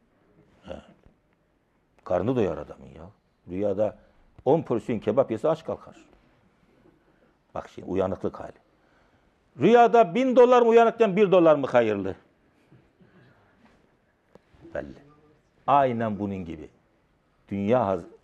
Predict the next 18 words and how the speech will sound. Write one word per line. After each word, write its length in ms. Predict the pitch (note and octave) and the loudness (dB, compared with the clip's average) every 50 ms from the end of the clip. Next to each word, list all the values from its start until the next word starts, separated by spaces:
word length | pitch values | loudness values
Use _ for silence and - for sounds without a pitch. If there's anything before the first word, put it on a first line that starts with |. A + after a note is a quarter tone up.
| _ _ _ | _ _ _
gözüyle 460 | - F2+ E2+ D#2+ F2 F2 E2 E2 D#2 | -12 -12 -12 -10 -12 -12 -12 -12 -14
peygamber 600 | - _ - F#2+ F#2 F2+ F#2 F#2+ F#2 F2+ G2+ A2+ G#2 | -14 _ -10 -10 -8 -8 -8 -8 -8 -6 -6 -6 -6
meslek 460 | F2+ F2 E2+ - - A2 G2 - - | -6 -10 -14 -14 -14 -14 -14 -12 -12
ve 60 | F2 | -12
meşrebini 520 | E2 F2 F2 - - - F#2 E2+ F#2 F2+ F#2+ | -12 -12 -14 -14 -14 -14 -12 -10 -10 -10 -12
omuzunda 540 | E2 E2+ E2+ F2 D#2+ F2 E2+ E2+ F#2+ F2+ | -12 -14 -14 -14 -14 -14 -12 -10 -10 -10
taşıdığı 480 | - D#2 D#2+ - F2 E2 D2+ F#2+ G#2 G#2 | -8 -10 -12 -12 -12 -10 -8 -6 -6 -4
zaman 340 | F2 G2 F2+ E2+ D2+ - - _ _ _ _ _ _ _ - - _ _ _ _ _ _ _ _ _ _ _ _ _ _ _ _ _ _ | -4 -6 -6 -6 -8 -12 -14 _ _ _ _ _ _ _ -20 -20 _ _ _ _ _ _ _ _ _ _ _ _ _ _ _ _ _ _
görmekle 640 | - G2 F2+ E2+ F#2 B2 C3 B2+ - G2+ F2 C#2+ - - _ _ _ _ _ _ _ | -8 -6 -6 -2 0 0 0 0 -2 -8 -8 -10 -10 -16 _ _ _ _ _ _ _
ondan 360 | - G2+ G2+ F#2 E2+ A#2+ C3 | -6 -6 -6 -4 -4 -4 -4
sonra 340 | A#2+ - - F2+ E2+ D#2+ E2 | -4 -6 -12 -14 -12 -12 -14
görmek 400 | D#2 D#2+ D#2 D2+ D2+ - - - _ _ _ _ _ _ _ _ _ _ _ _ - | -14 -14 -16 -16 -16 -20 -20 -20 _ _ _ _ _ _ _ _ _ _ _ _ -16
çok 180 | - - - | -14 -14 -14
fark 280 | - - - - - - | -16 -20 -20 -20 -20 -20
ediyor. 200 | - _ _ _ _ _ _ _ _ _ _ _ _ _ _ _ _ _ _ _ _ _ _ _ _ _ _ _ _ _ _ _ _ _ _ _ _ _ _ _ _ _ _ _ _ _ _ _ _ _ _ _ _ _ _ _ _ _ _ _ _ _ _ _ _ - | -20 _ _ _ _ _ _ _ _ _ _ _ _ _ _ _ _ _ _ _ _ _ _ _ _ _ _ _ _ _ _ _ _ _ _ _ _ _ _ _ _ _ _ _ _ _ _ _ _ _ _ _ _ _ _ _ _ _ _ _ _ _ _ _ _ -4
Çünkü 300 | - B3+ C#4 C4+ A#3 F#3+ | 0 2 2 4 2 2
sahabelerin 600 | - - F#3+ G3 A#3+ B3 B3+ A#3 A3 A3 G3 F3+ | 2 2 4 4 4 4 4 4 4 2 2 0
sohbeti 680 | - - A3 B3 G#3+ - - F#3 - - D3 D#3+ F3+ | 0 2 2 2 2 4 2 2 2 2 0 -2 -2